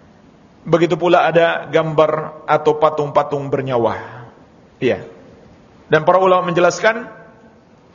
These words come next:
maksud para malaikat yang tidak maksud di sini, tidak masuk ke rumahnya adalah malaikat rahmat.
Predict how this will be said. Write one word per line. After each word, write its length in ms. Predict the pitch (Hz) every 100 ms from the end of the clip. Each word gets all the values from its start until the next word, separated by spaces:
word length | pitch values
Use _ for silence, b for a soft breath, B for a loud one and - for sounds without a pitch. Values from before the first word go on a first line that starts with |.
| _
maksud 400 | - 202 - 233
para 160 | - 196
malaikat 480 | 190 196 214 208 202
yang 160 | 196
tidak 240 | 190 196 185
maksud 240 | 185 202
di 120 | 185
sini, 200 | 180 196 196
tidak 220 | 185 190 196
masuk 280 | 214 202 - B B B
ke 100 | 196
rumahnya 440 | 196 196 185 220 -
adalah 480 | 190 196 233 233 B B B 151
malaikat 560 | 190 220 262 233 233
rahmat. 440 | 233 226 208 180